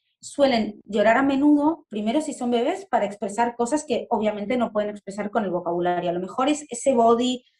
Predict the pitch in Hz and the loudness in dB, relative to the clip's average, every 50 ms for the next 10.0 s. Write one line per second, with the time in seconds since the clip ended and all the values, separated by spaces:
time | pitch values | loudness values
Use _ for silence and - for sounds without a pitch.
0 | _ - 220 220 - - 233 240 240 233 233 226 - 214 - 214 214 214 233 226 | _ -10 -8 -6 -4 -2 -2 0 0 -2 -2 -2 -4 -4 -4 -4 0 0 0 0
1 | 233 - - 226 226 226 220 208 - - - 226 220 220 214 214 214 233 240 262 | 0 -2 -2 0 0 0 0 -2 -4 -2 -2 0 2 2 4 4 4 2 0 -2
2 | 294 - _ _ _ _ _ _ - 226 - 233 220 220 220 - 226 214 214 220 | -6 -10 _ _ _ _ _ _ -10 -4 -2 0 0 0 -2 -2 -2 0 0 0
3 | 220 - 226 226 220 214 202 202 202 202 202 202 196 196 196 196 208 208 208 208 | 0 2 0 0 0 0 -2 0 0 0 0 0 0 0 -2 -2 -2 -2 -4 -4
4 | - 254 240 226 220 208 196 214 208 202 196 196 196 196 202 202 196 196 202 214 | -4 -4 -4 -4 -4 -6 -4 -4 -2 0 2 2 0 0 -2 -2 -2 0 0 0
5 | 214 - 214 196 208 - - 214 202 202 202 202 - _ _ - 220 220 220 - | -2 -2 -2 -4 -4 -4 -2 0 0 0 0 -2 -10 _ _ -4 -2 -2 0 0
6 | 226 220 214 - - - - _ _ - 226 220 190 180 165 170 208 214 202 240 | 0 0 0 -2 -6 -10 -14 _ _ -2 0 0 0 0 -2 -2 -2 0 2 2
7 | 233 226 214 208 214 220 214 208 226 254 240 262 254 269 269 269 262 247 - - | 2 2 2 4 4 2 2 2 -2 -2 0 0 0 2 2 0 0 -2 -6 -6
8 | 240 220 240 254 277 262 226 208 202 226 240 233 - 269 - - 277 285 320 269 | -4 -2 0 0 0 -2 -2 -2 -2 -4 -4 -4 -4 -6 -4 0 2 2 2 2
9 | 226 220 240 240 - - 220 226 208 185 180 - - - - - 165 190 269 311 | 2 0 -2 -2 -2 -4 -2 -2 0 -2 -2 -4 -4 -6 -6 -6 -6 -6 -8 -10